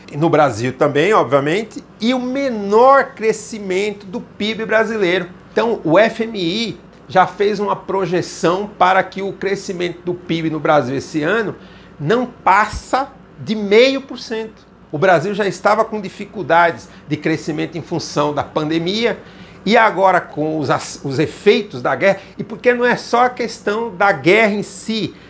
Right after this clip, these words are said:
tem as, as medidas, né, de retaliação que os Estados Unidos e os parceiros europeus, né, todo o grupo da otan,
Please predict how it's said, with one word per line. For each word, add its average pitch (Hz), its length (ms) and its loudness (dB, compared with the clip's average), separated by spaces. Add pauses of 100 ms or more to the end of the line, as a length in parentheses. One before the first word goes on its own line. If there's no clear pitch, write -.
(140)
tem 190 200 0
as, 180 240 0
as 156 220 -2
medidas, 147 720 -4
né, 156 420 0 (100)
de 165 380 -4
retaliação 175 840 0
que - 140 -8
os 160 80 -6
Estados 165 400 0
Unidos 147 540 -4 (360)
e 170 140 2
os 175 160 0
parceiros 151 640 -2
europeus, 156 640 2
né, 135 140 -4
todo 185 260 -2
o - 40 2
grupo 151 300 0
da 156 140 0
otan, 185 420 -2